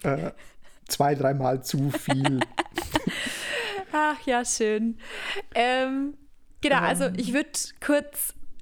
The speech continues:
Speaker 2: ein bisschen so, so den, den Rahmen von dem Album abstecken.
Speaker 1: Mach das. Ich wollte noch fragen, ob die I Can Do It With A Broken Heart, ob das in,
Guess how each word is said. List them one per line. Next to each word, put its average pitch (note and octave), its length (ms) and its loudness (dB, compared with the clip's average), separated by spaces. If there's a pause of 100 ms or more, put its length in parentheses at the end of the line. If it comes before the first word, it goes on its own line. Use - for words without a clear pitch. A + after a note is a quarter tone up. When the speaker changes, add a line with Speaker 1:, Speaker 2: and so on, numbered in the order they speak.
(140)
Speaker 2:
ein - 80 -4
bisschen C4+ 360 0
so, A#3+ 160 -4
so G#3+ 220 -8
den, F#3+ 500 -6
den F#3 200 -6
Rahmen A#3 560 0
von G3+ 260 -4
dem F#3+ 160 -2
Album F3+ 680 -2 (1700)
abstecken. F3+ 640 -4 (560)
Speaker 1:
Mach D#3+ 460 0
das. - 1000 -4 (200)
Ich - 160 -2
wollte F#3+ 140 4
noch G3+ 80 0
fragen, F#3 360 2
ob - 280 -2
die D#3+ 580 2 (120)
I E3 60 2
Can D#3+ 180 0
Do F3+ 160 2
It E3+ 140 -2
With D#3 120 2
A D3+ 40 2
Broken D3+ 500 0
Heart, D#3 340 0
ob D3+ 160 -2
das D3 200 0
in, E3+ 400 -6